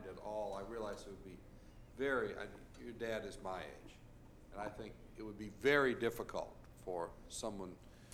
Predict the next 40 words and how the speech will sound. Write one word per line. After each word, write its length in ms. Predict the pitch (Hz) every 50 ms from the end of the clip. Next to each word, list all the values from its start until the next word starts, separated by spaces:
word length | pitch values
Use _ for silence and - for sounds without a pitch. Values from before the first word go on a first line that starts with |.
| - -
raised 380 | 110 113 113 110 104 - - -
in 100 | 92 82
his 200 | - 113 107 -
circumstances 1080 | - - 104 101 - - 98 87 - - 101 95 90 90 - - - - - - - -
and 140 | 92 90 92
with 180 | 92 92 87 -
his 160 | - 107 -
beliefs 520 | - - 95 87 95 95 85 78 - - -
to 140 | - 98
change 520 | - - 127 123 120 113 98 - - - - - -
his 180 | - 101 - -
mind 280 | 95 87 90 87 82 78
in 60 | 82
any 200 | 87 85 80 82
respect 500 | 82 85 85 - - - 85 80 - - - - - - - - - - - -
about 220 | - 98 90 -
what 100 | - 98
he 100 | 95 101
clearly 420 | 92 - - 123 117 107 104 101 95
believes 420 | 85 92 92 95 92 92 87 90
is 140 | 95 85 -
a 60 | 82
command 380 | - - - 90 87 85 80 76
by, 180 | 80 80 80 - - - - - -
by 160 | 87 87 87
God. 360 | 82 87 80 78 76 76 - - - - - - - - - - - - - - -
But 240 | - 98 95 90 - 95
I 80 | 101
just 240 | 95 104 101 - -
wondered 300 | 110 107 104 101 95 92
if 100 | 90 -
he 120 | - 107 101
has 100 | 92 -
changed 400 | - - 117 104 101 92 - -
his 160 | 101 87 -
mind 320 | 98 95 92 92 92 82
in 100 | 87 85
any 200 | 92 95 92 90
respect. 560 | 85 82 82 - - - 90 85 - - - -
He, 140 | 92 92